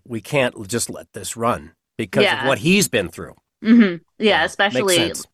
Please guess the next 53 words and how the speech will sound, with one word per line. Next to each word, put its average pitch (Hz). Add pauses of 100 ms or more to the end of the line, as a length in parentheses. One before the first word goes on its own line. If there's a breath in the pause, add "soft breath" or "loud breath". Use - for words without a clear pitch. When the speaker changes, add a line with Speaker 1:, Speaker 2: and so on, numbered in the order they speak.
Speaker 2:
yeah, 165
especially 185
since, 160
like, 160
uh, 165
everything 170
he 170
went 151
through, 233
and, 180
you 175
know, 165
also 151 (320 loud breath)
he 220
just 180
knows 165
so 175
many 160
of 151
these, 151
like, 147
sort 165
of 151
regs, 151
you 160
know, 151
in, 160
in 170
terms 160
of 156
him 170
seeing 156
this, 147
and, 147
you 170
know, 151
the 151
batch 151
were 143
always 147
kind 147
of 139
together 143
as 139
a, 123
as 156
a, 147
as, - (160)
as 156
a 147
separate -
unit. 160
Speaker 1:
Yeah. 233